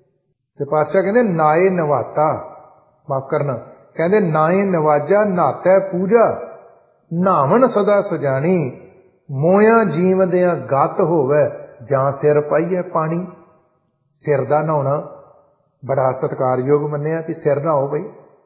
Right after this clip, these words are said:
ਕਈ ਐਸੇ ਗੁਰਸਿੱਖ ਜਿਹੜੇ ਰੋਜ਼ ਸਵੇਰੇ ਕੇਸੀ ਇਸ਼ਨਾਨ ਕਰਦੇ ਆ। ਕਹਿੰਦੇ, ਜਦੋਂ ਕੋਈ ਪ੍ਰਾਣੀ ਮਰ ਜਾਂਦਾ, ਮੌਤ ਹੋ ਜਾਂਦੀ ਆ,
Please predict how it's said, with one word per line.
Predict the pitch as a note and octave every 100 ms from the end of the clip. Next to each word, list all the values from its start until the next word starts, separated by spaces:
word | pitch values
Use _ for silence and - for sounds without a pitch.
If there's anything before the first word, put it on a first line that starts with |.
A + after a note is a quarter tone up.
| -
ਕਈ | C#3
ਐਸੇ | C#3 C3+ D#3+
ਗੁਰਸਿੱਖ | D3 D3+ C#3+ D#3
ਜਿਹੜੇ | D3 D3+ C#3+
ਰੋਜ਼ | C#3 E3+ F3 -
ਸਵੇਰੇ | D#3+ D#3+
ਕੇਸੀ | D#3 D#3+ D#3 D#3+
ਇਸ਼ਨਾਨ | D#3+ D3+ D3+ D3+
ਕਰਦੇ | D#3 D3+ E3
ਆ। | - - _ _ _ _ _ _
ਕਹਿੰਦੇ, | - D#3+ F3+
ਜਦੋਂ | D#3+ D#3+
ਕੋਈ | E3 E3
ਪ੍ਰਾਣੀ | D#3 C#3 C#3
ਮਰ | C3+ B2+
ਜਾਂਦਾ, | B2 D3 D3 D#3+
ਮੌਤ | C3+ C3 D#3
ਹੋ | G#3
ਜਾਂਦੀ | G#3 G3+ G#3+
ਆ, | E3